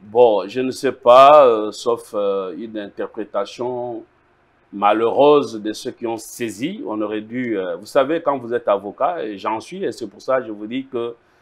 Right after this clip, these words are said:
euh, nous, on pratique ce que l'on dit et l'on dit ce que l'on pratique. Et la difficulté au Congo actuellement, c'est que vous avez soit des gens qui vous amènent des théories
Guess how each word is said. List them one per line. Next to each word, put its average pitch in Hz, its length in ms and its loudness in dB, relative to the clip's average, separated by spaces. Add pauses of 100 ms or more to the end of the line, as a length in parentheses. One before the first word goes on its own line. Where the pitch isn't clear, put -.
(320)
euh, 104 280 -2
nous, 160 340 2
on 131 140 -2
pratique 151 480 -4 (380)
ce - 140 -6
que 135 120 -4
l'on 120 200 -4
dit 151 400 -12
et 123 140 -6
l'on 135 180 -4
dit 147 180 -10
ce - 120 -12
que - 100 -12
l'on 104 160 -4
pratique. - 380 -8 (480)
Et 107 180 -8
la 123 140 2
difficulté 127 420 -10
au 165 120 -2
Congo 139 280 -2
actuellement, 120 600 -2
c'est 151 140 -10
que 139 100 -12
vous 123 180 -6
avez 117 320 0
soit 170 280 0
des 127 140 -6
gens 135 300 -8 (400)
qui 135 80 -8
vous 117 180 -4
amènent 123 340 4
des 98 140 -10
théories 123 500 -4